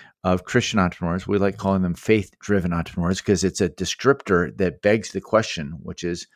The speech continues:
what drives you? And we all have a faith in something. Um, is it a Christian faith? Is it a Muslim faith? Is it a, uh, what kind of a faith is it? Or for Christians, is it a faith that if we work really hard, it'll work out? We can do these things under our own power. What is our faith?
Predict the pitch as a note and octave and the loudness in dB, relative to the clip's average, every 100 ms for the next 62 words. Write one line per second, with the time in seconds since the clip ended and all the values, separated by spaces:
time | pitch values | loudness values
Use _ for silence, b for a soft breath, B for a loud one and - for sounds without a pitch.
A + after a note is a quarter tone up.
0 | _ - A2 - A2 D3 A#2 D2 A1+ - | _ 0 0 4 6 6 4 -2 -10 -14
1 | b b b b b F#2+ E2 E2 F2 - | b b b b b -4 -2 0 -2 -2
2 | G2+ G2 A#2 A2+ G2+ F2 - A#2+ A2+ F#2 | 2 6 6 4 2 2 2 2 2 -2
3 | - C3+ C3+ E2 D#2+ G#2+ - b b b | 0 0 0 -2 -4 -6 -10 b b b
4 | b - D#2 D#2 - G2 D#2 D2+ - F2 | b -6 -2 -2 -4 -6 -4 -6 -2 -2
5 | - A2+ A#2+ C3+ F2 C#2+ D#2 E2+ F#2+ - | -2 -2 -2 0 -2 -2 -4 -4 -4 -2
6 | G#2+ G2+ F2 E2 D#2 D#2 - - E2 - | -2 -2 -6 -6 -6 -8 -12 -14 -12 -12
7 | D#2+ F2+ G2 G#2+ G2 E2+ G2 F2+ G#2+ G2+ | -12 -10 -6 -2 -2 0 -2 2 2 2
8 | F#2+ - D3 D3 F#2 B2 B2+ - F2+ - | 0 4 8 10 10 6 0 -8 -10 -2
9 | E3+ E3+ - E2 A#2+ - - _ B B | 0 0 -2 -6 -6 -10 -18 _ B B
10 | B B B B - A2+ G#2+ G2 - A#2+ | B B B B 2 4 4 2 4 4
11 | B2 A2+ G2 F#2+ G2+ G2 A#2 - G#2+ G2 | 6 4 4 2 0 4 2 4 4 4
12 | F2+ G#2+ G2 F#2 F2+ F2 F#2 D#2+ C#2+ - | 6 6 6 4 0 -2 -2 -2 -4 -8
13 | F#2+ F#2+ G2 G#2 G2+ F#2+ G#2 G2 G#2 G#2 | -8 -4 -2 0 -2 -2 -4 -2 0 2
14 | G#2 A2 B2+ A2+ G2+ F2+ D2 F2 C3 C#3 | 2 4 2 2 2 2 2 2 2 4
15 | D3 A2+ - A#2+ A2+ - | 4 2 0 0 0 -4